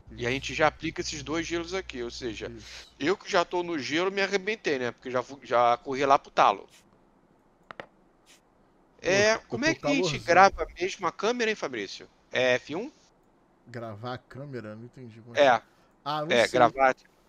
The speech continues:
Speaker 2: Eu não sei,
Speaker 1: Não.
Speaker 2: eu não, eu não uso essas malandragens, não. Não sei usar essas malandragens, não. Ih, Zumbi, tu tá offline também? O que que tu fez, Zombi?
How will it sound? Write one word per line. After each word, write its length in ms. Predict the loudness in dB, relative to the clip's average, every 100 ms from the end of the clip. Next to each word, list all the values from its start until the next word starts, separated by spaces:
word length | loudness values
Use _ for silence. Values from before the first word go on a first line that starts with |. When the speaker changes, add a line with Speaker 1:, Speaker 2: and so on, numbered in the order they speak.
| _ -14
Speaker 2:
Eu 100 | -10
não 80 | -2
sei, 100 | -2
Speaker 1:
Não. 60 |
Speaker 2:
eu 40 | -2
não, 160 | -6
eu 40 | -6
não 80 | -6
uso 140 | -6
essas 220 | -6 -8
malandragens, 520 | -8 -10 -8 -10 -10 -10
não. 200 | -14 -16 _ _ _ _ _ _ _ _ _ _ _ _ _ _ _ _ _ _
Não 100 | -20
sei 160 | -16 -16
usar 160 | -14
essas 240 | -12 -2 2
malandragens, 580 | 2 0 -4 -10 -14
não. 160 | -18 -18 -18 -18 -20 _ _ _ _ _ _ _ _
Ih, 180 | -10 -8
Zumbi, 320 | -8 -10 -14
tu 80 | -12
tá 80 | -12
offline 380 | -10 -10 -10 -10
também? 320 | -12 -12 -14
O 720 | -16 -20 _ _ _ _ _
que 80 | -20
que 60 | -20
tu 80 | -16
fez, 240 | -12 -12
Zombi? 260 | -4 -4